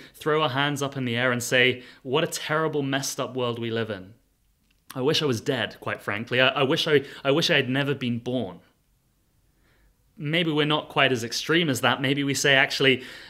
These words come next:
uh, I just want to isolate myself from, from the cruel reality of life. I want to live in a, in a safe little bubble." And maybe we try and ignore the fact that there are victims of, of modern slavery in Northern Ireland.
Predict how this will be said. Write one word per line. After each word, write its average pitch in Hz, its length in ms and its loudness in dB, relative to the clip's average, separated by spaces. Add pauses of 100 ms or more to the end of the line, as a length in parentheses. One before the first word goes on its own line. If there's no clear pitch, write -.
uh, - 420 -12
I 143 80 -10
just 151 240 -6
want 143 140 -2
to - 120 -8
isolate 131 460 -2
myself 120 480 -4
from, 113 160 -2
from 117 220 -6
the 113 60 -6
cruel 170 380 -4
reality 139 580 -4
of 101 100 -4
life. 98 340 -12
I 135 60 -4
want 143 160 -2
to 160 60 -2
live 147 240 0
in 147 100 -2
a, 117 100 -4 (240)
in 120 100 -6
a 107 60 -6
safe 170 380 -4
little 127 220 -4
bubble." 107 600 -6 (320)
And 127 140 0
maybe 165 200 4
we 160 120 -2
try 151 180 -2
and 147 80 2
ignore 131 380 0
the 151 80 -4
fact 151 300 -2
that 135 100 -8
there 120 160 0
are 113 40 0
victims 156 540 -4
of, 107 180 -2 (200)
of 113 100 -8
modern 117 300 -2
slavery 147 680 -4
in 131 80 -4
Northern 110 280 -4
Ireland. 127 500 -8